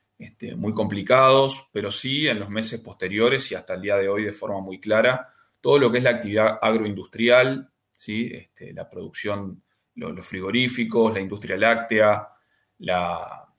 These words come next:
este, la producción y venta de soja, de madera, en fin, todos esos sectores,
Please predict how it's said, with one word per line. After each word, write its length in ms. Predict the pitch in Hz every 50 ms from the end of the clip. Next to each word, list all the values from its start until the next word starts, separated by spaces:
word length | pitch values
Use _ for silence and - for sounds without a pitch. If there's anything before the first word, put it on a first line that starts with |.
| _ _ _ _ _
este, 300 | - - _ - 87 82
la 180 | - 92 -
producción 460 | - 90 90 90 92 - - 104 104
y 80 | 104 98
venta 320 | 95 101 101 101 98 92
de 80 | 92 87
soja, 560 | - - - 127 131 127 - - 123 113 107
de 80 | 98 92
madera, 840 | 92 95 101 117 123 127 123 120 120 117 113 113 110 - - - _ _ _ _ _ _ _ _ _
en 120 | - 120
fin, 240 | - - 127 117 110
todos 220 | 110 127 131 127 147
esos 200 | 131 143 135 -
sectores, 800 | - 113 110 - 139 143 151 165 175 175 - - - - _